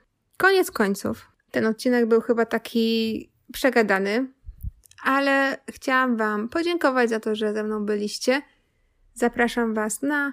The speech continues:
nowe odcinki w nowym roku. Już pracuję nad następnym, bo okazało się, że już chyba wam to mówiłam, że ten mój cykl Prawdziwe zbrodnie, Prawdziwe historie, a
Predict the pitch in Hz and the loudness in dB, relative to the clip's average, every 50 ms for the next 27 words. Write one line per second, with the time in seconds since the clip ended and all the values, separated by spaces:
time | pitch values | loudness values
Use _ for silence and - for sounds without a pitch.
0 | 277 _ - 339 330 302 262 240 220 214 220 - - - - 214 196 208 - - | -6 _ -2 0 2 2 4 4 2 2 0 -4 -4 -2 -2 -2 -2 -2 -4 -4
1 | 220 226 240 247 240 226 214 214 214 208 208 208 202 - - - 233 247 262 247 | -4 -2 0 0 0 0 0 0 -2 -2 -2 -4 -6 -6 -4 0 0 2 2 0
2 | 233 - - - 226 220 - - 226 220 208 208 208 202 208 208 208 208 214 208 | -2 -4 -4 -4 -4 -4 -4 -2 -2 0 0 0 -2 -2 -4 -4 -4 -4 -4 -6
3 | - - 240 220 220 214 - 226 220 220 214 208 214 208 208 - - _ - 294 | -4 -2 0 0 0 0 -2 0 0 0 0 0 0 -2 -2 -4 -6 _ -20 -14
4 | 311 269 254 - 254 240 247 233 233 233 226 - 240 240 - 302 - _ _ - | -10 -6 -2 0 0 2 2 4 2 2 0 -2 -4 -4 -4 -4 -6 _ _ -10
5 | - - 269 277 - - 269 254 247 254 233 - 240 226 226 226 220 214 202 196 | -6 -4 -4 -2 -2 0 0 0 2 0 0 0 0 0 0 -2 -2 -4 -6 -6
6 | 190 196 196 202 196 - 214 202 202 208 208 208 208 208 208 - 220 214 - - | -6 -8 -8 -8 -8 -6 -4 -4 -2 -2 -2 -2 -2 -2 -2 -2 -4 -4 -4 -6
7 | - - 220 214 208 214 220 208 214 208 202 - - _ _ - - - - _ | -6 -4 -2 -2 -2 -2 -4 -2 -2 -4 -4 -6 -14 _ _ -20 -20 -20 -20 _
8 | _ - 220 214 214 233 262 254 247 262 262 285 320 359 381 359 - - - - | _ -6 -4 -2 0 0 0 -2 -2 -2 -2 0 0 0 -2 -4 -6 -12 -12 -12
9 | - _ _ _ _ _ _ _ _ _ _ _ _ - - 240 226 214 208 226 | -14 _ _ _ _ _ _ _ _ _ _ _ _ -8 -4 -4 -2 -2 -2 -2
10 | 220 226 220 - - 214 - - 240 233 233 226 254 269 294 320 311 - _ - | 0 -2 -2 -2 -4 -6 -2 0 2 2 4 4 4 2 2 0 0 -4 _ -20
11 | - - - - _ _ _ _ - 202 226 | -20 -20 -20 -20 _ _ _ _ -4 0 0